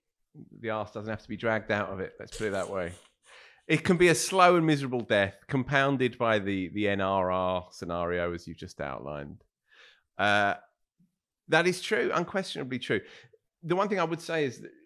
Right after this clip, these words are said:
some teams have batted first and won comfortably. Some teams have batted second and won comfortably. So at least it's, it doesn't seem to be hinging too much on the toss and batting first. So while it's not been an ideal start in terms of humdinger finishes,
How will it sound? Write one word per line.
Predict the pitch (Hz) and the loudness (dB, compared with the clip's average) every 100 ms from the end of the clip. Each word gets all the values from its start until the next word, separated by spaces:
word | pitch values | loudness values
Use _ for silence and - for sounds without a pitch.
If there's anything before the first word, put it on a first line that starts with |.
| _ _ _ - | _ _ _ -16
some | - 165 | -4 -2
teams | 156 170 151 127 | 0 2 2 2
have | 131 110 | 0 0
batted | 127 120 | 0 0
first | - 135 127 - | 2 4 4 0
and | 123 | 2
won | 123 123 | 2 2
comfortably. | 135 110 113 127 | 0 -2 -2 -2
Some | - 131 127 | -2 -4 -2
teams | 127 117 | -2 -2
have | 104 | -2
batted | 113 107 | -2 -2
second | - 120 131 123 | -4 -4 -2 -2
and | 120 | 0
won | 120 | -2
comfortably. | 127 101 104 120 | -2 -6 -4 -6
So | - 123 | 0 0
at | 131 | 2
least | 147 - | 0 0
it's, | 110 - | -10 -10
it | 139 139 | -12 -8
doesn't | 131 120 | -8 -4
seem | 139 123 | -4 -2
to | |
be | 110 120 | -4 -2
hinging | 139 123 117 | 0 0 -2
too | 110 139 120 | -4 -2 2
much | 117 - | 0 0
on | 117 | -4
the | 101 | -4
toss | - 117 107 113 | 0 0 0 -6
and | 101 | -2
batting | 92 101 | -2 -2
first. | - 98 92 | -4 -4 -2
So | 113 107 - _ _ _ _ - - | -4 -4 -8 _ _ _ _ -20 -2
while | 120 123 117 | 4 6 4
it's | 113 - | 0 0
not | 139 107 | -2 2
been | 131 | 2
an | 123 120 | 4 4
ideal | 120 139 135 120 | 2 2 0 0
start | - 127 107 95 | -2 0 2 2
in | 101 | -2
terms | - 104 92 | -4 -4 -4
of | |
humdinger | - 123 117 110 104 | -2 0 0 0 -2
finishes, | 120 110 - 95 107 - - | -4 -6 -4 -6 -6 -10 -20